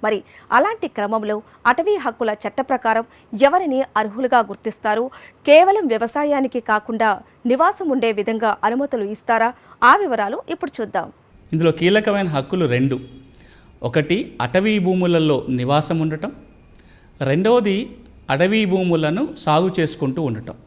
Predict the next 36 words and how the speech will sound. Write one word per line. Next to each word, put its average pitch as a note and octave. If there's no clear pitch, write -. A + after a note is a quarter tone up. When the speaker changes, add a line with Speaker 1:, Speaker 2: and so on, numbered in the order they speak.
Speaker 2:
ఇక D3
మూడో F#3+
కీలకమైన F3+
హక్కు D3+
కమ్యూనిటీ F#3
ఫారెస్ట్ E3
రిసోర్స్ D3+
అంటారు. C#3
అంటే C3+
అటవీ E3
ఉత్పత్తులు, D3+
మైనర్ C#3+
ఫారెస్ట్ C#3+
ప్రొడ్యూస్ C#3
కానీ D3+
ఇతర D3+
ఉత్పత్తులను F3+
కలెక్ట్ D#3
చేసుకునే D3+
హక్కు, C3
సామూహిక E3+
హక్కులు. A#2+
ఈ D#3+
మూడిటి F#3
గురించే E3
మనం F3+
చర్చిద్దాం. A2+
సాగు F#3+
చేసుకునే G#3
హక్కు D#3+
అంటే D#3+
ఎవరైనా F3
సరే E3+
అటవీ E3+
భూములను E3+
కనుక, C3